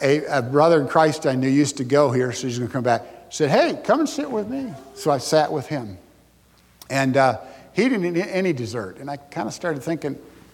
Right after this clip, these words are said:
"He paid all that money and didn't get any dessert?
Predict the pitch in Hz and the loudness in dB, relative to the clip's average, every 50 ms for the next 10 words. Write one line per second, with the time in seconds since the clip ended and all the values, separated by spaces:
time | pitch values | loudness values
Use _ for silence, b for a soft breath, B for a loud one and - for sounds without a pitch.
0 | b b b b b b b b b b b _ - 208 226 220 226 220 220 208 | b b b b b b b b b b b _ -2 -2 0 2 2 2 4 4
1 | 196 202 202 208 196 185 185 214 240 226 180 190 196 190 196 190 180 156 147 131 | 4 4 4 2 2 0 -2 -2 -2 -2 -4 -4 -4 -4 -2 -2 0 0 0 0
2 | 139 180 220 262 262 - | 2 2 0 0 0 -4